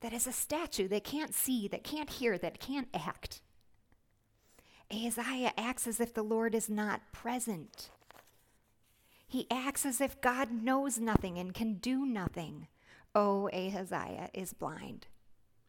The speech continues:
He is sorely mistaken. He elevates the dead God of Ekron over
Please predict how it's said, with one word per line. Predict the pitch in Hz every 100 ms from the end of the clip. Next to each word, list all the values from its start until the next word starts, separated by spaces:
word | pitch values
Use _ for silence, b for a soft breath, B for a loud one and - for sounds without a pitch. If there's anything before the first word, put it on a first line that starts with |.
| _
He | - 196
is | 175
sorely | - - 208 202 196 196
mistaken. | 196 190 - - 147 - 139 156 - B B B B B B
He | - 233 - - -
elevates | 240 285 294 220 190 180 226 - - - - _ _ _ _ B B B B -
the | 185 -
dead | 262 294 302
God | 269 269 254
of | 175 -
Ekron | 196 - 180 170 165 170 - b b - -
over | 294 269